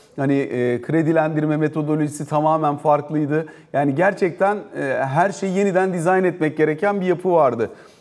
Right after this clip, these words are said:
Bugün düzenlemeler ve para politikası çerçevesinde bir yumak var.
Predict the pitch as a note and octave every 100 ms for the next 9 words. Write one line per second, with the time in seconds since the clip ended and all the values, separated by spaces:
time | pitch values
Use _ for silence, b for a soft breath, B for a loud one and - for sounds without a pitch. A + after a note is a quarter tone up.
0 | B - C3+ F3+ F3 A#3+ A#3 - C#3+ C#3+
1 | D#3+ F#3+ G3 G3 G3+ A3 A3 G3+ F3 F#3
2 | G#3+ G3+ E3 - E3 - - D#3+ D3 D#3
3 | D3 C#3 D#3+ D3 D#3 D3+ F3 G3 G3 C#3